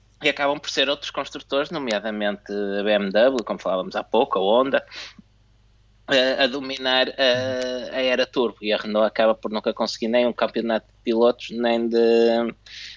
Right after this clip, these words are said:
Speaker 1: nem de construtores. Acho que chegaram a conseguir um
Speaker 2: O segundo
Speaker 1: lugar.
Speaker 2: lugar.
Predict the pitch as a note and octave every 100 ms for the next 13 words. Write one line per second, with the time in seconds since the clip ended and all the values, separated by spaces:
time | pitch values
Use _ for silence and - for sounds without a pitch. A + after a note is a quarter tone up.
0 | - - A#2 A#2+ A2+ - A#2 - B2 A#2
1 | F#2+ - E2+ C3+ - - D3+ C#3 C#3 C3
2 | - C3 C3 A#2 - _ - B2+ A#2+ A2+
3 | G#2+ G#2 G2 G2 _ _ _ _ _ _
4 | C#3 - C3 A2+ A2+ C3 B2 A#2